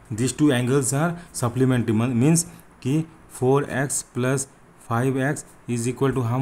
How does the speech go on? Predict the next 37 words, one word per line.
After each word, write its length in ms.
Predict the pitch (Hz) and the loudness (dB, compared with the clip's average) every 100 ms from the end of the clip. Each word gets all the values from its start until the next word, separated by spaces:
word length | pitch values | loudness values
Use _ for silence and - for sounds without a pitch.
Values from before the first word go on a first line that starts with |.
| 139 | 0
much, 200 | 160 - - - _ - | -2 -6 -20 -20 _ -10
one 260 | 113 131 143 | -4 -2 -2
eighty 280 | 113 117 123 | -4 -2 0
degree। 340 | 123 104 90 - - - - | 0 0 -2 -6 -14 -20 -10
अब 120 | 120 | -6
क्या 160 | - 135 | -2 -2
करेंगे, 300 | 131 135 139 | 0 0 0
इससे 280 | 123 117 139 | 0 0 0
हम 160 | 139 - | 0 0
एक्स 180 | 120 - | -4 -2
का 120 | 147 | -2
वैल्यू 260 | 117 127 | 0 0
इक्वेट 260 | 127 123 - | 2 2 2
करेंगे, 300 | 117 104 95 | 2 0 -2
तो 100 | 95 | -6
फ़ोर 280 | - 127 135 | -4 0 0
एक्स 200 | 135 143 | 0 0
और 80 | 135 | -4
फ़ाइव 260 | - 131 | -2 0
एक्स 140 | 135 - | 0 0
कितना 220 | 120 131 | -4 -2
हो 60 | |
गया, 220 | 131 151 165 - - - | -2 -2 -4 -10 -20 -6
नाइन 340 | 107 117 139 131 | -2 0 0 0
एक्स 260 | 127 - | -2 -4
is 220 | - 127 120 | -4 -2 -2
equal 420 | 120 127 127 117 | -4 -2 -2 0
to 140 | 147 165 - - - - | -2 -2 -6 -20 -18 -8
one 280 | 110 131 - | -4 -2 -2
eighty 280 | 117 127 | -4 -2
degree। 340 | 123 127 98 90 | 0 0 -2 -4
Now 240 | 104 143 151 - - - 113 135 | -4 -4 -4 -10 -20 -10 -4 -4
x 20 | - | -4
equal 340 | 127 - 127 113 | -6 -2 -2 -2
to 100 | 123 | -2
how 100 | 131 | 0
much, 120 | 160 | -2